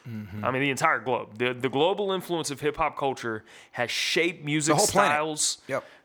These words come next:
Speaker 2: fashion, technology, art, entertainment, dance, of course, uh, politics,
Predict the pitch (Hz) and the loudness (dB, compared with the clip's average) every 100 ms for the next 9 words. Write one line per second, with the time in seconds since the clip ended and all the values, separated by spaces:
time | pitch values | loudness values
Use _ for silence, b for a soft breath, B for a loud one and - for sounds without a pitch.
0 | _ - 180 170 170 - 170 165 165 - | _ 0 4 4 2 -2 -2 -4 -8 -14
1 | b b - 170 151 151 160 165 147 151 | b b 0 0 2 2 2 0 -2 -10
2 | 151 151 B B 151 160 160 139 - - | -10 -14 B B 0 2 0 -4 -12 -6
3 | 156 170 160 - 151 151 151 147 - b | 0 0 0 0 0 0 -2 -4 -6 b
4 | b b 113 104 147 160 156 - - - | b b -6 0 2 2 0 -4 -4 -10
5 | - - 156 147 147 - B B B 127 | -18 -4 0 0 0 -4 B B B 2
6 | 131 117 107 104 - - - 160 170 165 | 2 2 0 -4 0 2 2 2 -2 -2
7 | 190 185 - - - | -2 -2 -2 -4 -6